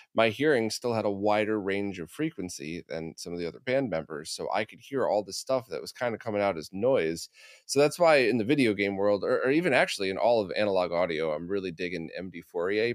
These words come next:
because now it's able to actually have a, a completely objective way of comparing two different audio sounds. So you don't have to sit there and go, "I think this one sounds better."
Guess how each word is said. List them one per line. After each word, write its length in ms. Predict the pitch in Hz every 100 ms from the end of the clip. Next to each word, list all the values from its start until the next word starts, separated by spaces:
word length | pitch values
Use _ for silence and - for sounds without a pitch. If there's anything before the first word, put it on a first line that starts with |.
| -
because 500 | 90 - 85 87 85 - _ _
now 180 | 107 113
it's 160 | 101 107
able 220 | 101 98
to 140 | -
actually 340 | 98 95 - 95
have 420 | 87 90 90 - _ _ _ -
a, 220 | 95 90 - -
a 80 | 98
completely 760 | 98 95 - 120 - 120 113 -
objective 680 | 104 90 - 104 - 101 95
way 380 | 98 98 87 85
of 180 | 90 -
comparing 680 | 80 82 98 95 85 80 -
two 220 | 104 90
different 320 | 85 - 76
audio 320 | 107 98 76
sounds. 520 | 78 67 71 76 71 - _ - _
So 360 | - 113 98 95 -
you 80 | 117
don't 180 | 117 110
have 160 | 123
to 80 | 98
sit 220 | - 131
there 160 | 113 110
and 120 | 104
go, 160 | 104 71
"I 140 | 98 _ 147
think 240 | 143 -
this 180 | 120 -
one 140 | 101
sounds 460 | 95 - 156 180 151
better." 440 | - 87 80 80